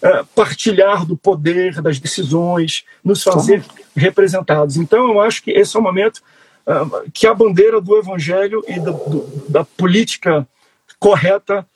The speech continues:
Speaker 1: deve ser levantada, e eu acho que assim como a igreja já tem
Speaker 2: Uhum.
Speaker 1: se mostrado represe-, representativa, ela tem que fazer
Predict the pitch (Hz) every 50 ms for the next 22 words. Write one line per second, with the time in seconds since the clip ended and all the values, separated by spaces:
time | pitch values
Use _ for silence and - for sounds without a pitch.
0 | _ _ - 147 170 175 180 170 147 - 180 175 180 160 170 147 - 151 156 170
1 | 170 160 190 190 - - 165 165 156 151 156 165 - - - - 175 180 156 -
2 | - 277 277 - 294 330 294 202 196 190 180 151 147 185 185 - - 196 214 214
3 | 180 143 - _ _ _ - - _ - 139 147 151 131 127 143 160 175 175 151
4 | - - 151 156 156 147 147 - 175 180 - 190 170 151 135 156 - - 147 -
5 | 151 - - 156 139 151 143 - 143 - - - 226 220 175 151 143 135 - -
6 | - - - - - - 180 165 175 - 202 - - - 190 175 196 196